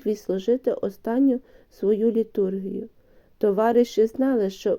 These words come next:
виздоровлення його сталося лише для сповнення побожного бажання. І дійсно, після слу-, після служби Божої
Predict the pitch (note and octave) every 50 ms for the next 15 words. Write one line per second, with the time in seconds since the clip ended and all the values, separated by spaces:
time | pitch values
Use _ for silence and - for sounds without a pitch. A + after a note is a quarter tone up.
0 | - - F#3 F#3+ A3+ B3+ C#4+ C#4+ - - C4 C4 C4 C4 B3+ B3+ A#3+ A3+ G#3 G3+
1 | G#3 G#3 G#3 G3 G3+ - - G#3+ A3 A3+ A3+ A3+ - - G#3+ G#3 G3+ G3+ G3+ -
2 | - A#3 B3 C4+ - - - - - _ - - G3 G#3+ G#3+ - _ - A#3+ C4
3 | D4 D4 C#4 C#4 C#4 C4+ C4 - G#3+ F3 G3+ G3+ G#3+ A3+ A#3 A3 A3 A3 G#3 F#3+
4 | G3 G#3 G#3 G3+ - G3+ F#3+ F#3 F3 - - A#3 _ _ - _ _ _ _ _
5 | _ _ _ _ _ - - - B3 A#3 F#3+ A3 G3+ G3 F#3+ - - F#3 - -
6 | - - - A3+ A3+ - - F#3+ G3 G3 - - A3 B3 - - - - A#3 A3+
7 | A#3+ - - F#3+ F#3+ F#3+ - - A#3 A#3+ G#3+ G#3+ G#3+ B3+ - - G3+ G#3+ A#3+ C4
8 | - A#3 A3+ G#3 G#3 G#3+